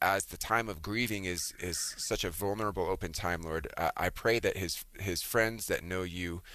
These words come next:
would be equipped by your Spirit to reach right into that situation and share your love with him.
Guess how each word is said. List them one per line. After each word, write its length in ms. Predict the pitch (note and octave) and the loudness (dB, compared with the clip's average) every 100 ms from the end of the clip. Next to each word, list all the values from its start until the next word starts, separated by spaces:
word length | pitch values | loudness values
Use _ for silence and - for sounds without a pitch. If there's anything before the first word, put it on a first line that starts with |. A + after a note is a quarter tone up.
| - - - | -14 -14 -16
would 340 | - F#2+ F2+ D2+ | -6 0 0 2
be 140 | F#2+ | 0
equipped 340 | F2 - A#2+ - | 0 0 -2 2
by 120 | G2 | 2
your 160 | F#2 | 4
Spirit 400 | - - E2 - | 0 -2 -2 -2
to 120 | - C#2 | -4 -6
reach 320 | D#2+ G2 - | -6 -4 2
right 160 | F2+ E2 | 2 2
into 160 | E2 | -2
that 180 | D#2+ - | -2 -2
situation 680 | F2 - D#2+ D2+ - F#2 F2+ - - - - | -2 -4 -2 -2 -2 -4 -8 -14 -16 -16 -12
and 340 | - D#2+ D2 C#2+ | -6 -4 -4 -4
share 240 | F#2+ E2+ | 0 0
your 140 | D#2 | 0
love 200 | D2 C#2 | -2 -4
with 140 | D2+ - | -4 -8
him. 280 | B1 C#2 | -8 -10